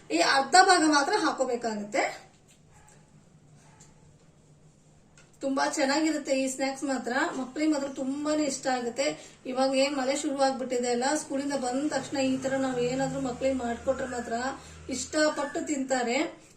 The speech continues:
ಚಪಾತಿ ತಿನ್ನಲ್ಲ, ತಿನ್ನಲ್ಲ ನೋಡಿ ಅಂತ ಮಕ್ಳಿಗೆ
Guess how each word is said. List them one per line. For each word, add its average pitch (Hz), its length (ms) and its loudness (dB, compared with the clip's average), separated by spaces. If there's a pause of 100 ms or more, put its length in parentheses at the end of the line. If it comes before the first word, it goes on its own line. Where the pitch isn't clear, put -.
ಚಪಾತಿ 285 320 0
ತಿನ್ನಲ್ಲ, 302 360 2 (220)
ತಿನ್ನಲ್ಲ 294 400 -2
ನೋಡಿ 269 200 0
ಅಂತ 294 340 2
ಮಕ್ಳಿಗೆ 269 720 0